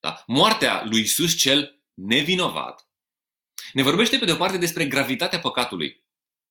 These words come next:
care ne separă pe noi de Dumnezeu și ne erodează viețile.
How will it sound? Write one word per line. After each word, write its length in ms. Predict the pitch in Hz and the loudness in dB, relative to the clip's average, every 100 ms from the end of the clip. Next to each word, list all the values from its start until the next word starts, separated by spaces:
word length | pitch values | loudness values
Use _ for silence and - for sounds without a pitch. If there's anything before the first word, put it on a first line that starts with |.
| _ | _
care 160 | - 120 | 0 2
ne 80 | 107 | 2
separă 640 | 107 110 113 104 90 - _ | 2 2 2 2 -2 -12 _
pe 120 | 110 | 0
noi 160 | 104 107 | 2 2
de 60 | |
Dumnezeu 580 | 98 98 92 82 78 - _ _ _ _ | 0 -2 -2 -2 -4 -10 _ _ _ _
și 180 | - 101 | -4 0
ne 320 | 92 85 - - | 0 0 -4 -10
erodează 540 | 107 101 101 95 90 | -2 0 2 0 0
viețile. 460 | 85 73 - 60 | 0 -2 -2 -8